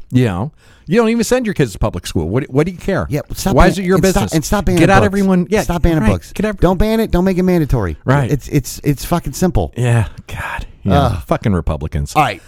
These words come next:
Speaker 1: I mean, I hate Democrats too, but at least Democrats are not nearly as hypocritical.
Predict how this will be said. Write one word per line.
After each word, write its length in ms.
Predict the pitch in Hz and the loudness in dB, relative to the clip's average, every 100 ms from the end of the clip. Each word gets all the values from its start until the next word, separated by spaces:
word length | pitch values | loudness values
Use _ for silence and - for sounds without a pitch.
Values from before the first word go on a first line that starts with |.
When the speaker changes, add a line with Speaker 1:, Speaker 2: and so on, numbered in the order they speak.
| - - | -6 -2
Speaker 1:
I 60 | |
mean, 120 | 202 214 | 0 2
I 100 | 190 | 4
hate 160 | 170 127 | 2 2
Democrats 520 | 123 113 101 80 - | -2 -2 -6 -6 -6
too, 200 | 98 78 | -6 -4
but 140 | 92 - - 92 - | -6 -8 -20 -14 -4
at 100 | 139 | -4
least 400 | 165 226 262 - 135 113 - | -2 -2 -2 -4 -8 -8 -2
Democrats 800 | 123 196 208 - 127 113 - - - - - - - | 2 2 0 -2 -2 -4 -8 -16 -18 -20 -20 -18 -4
are 80 | 139 | 0
not 240 | 156 165 | 0 -2
nearly 460 | 127 147 147 139 117 | 0 2 2 0 -2
as 100 | 104 | -2
hypocritical. 600 | - - - 82 - - | -2 -2 -2 -4 -6 -14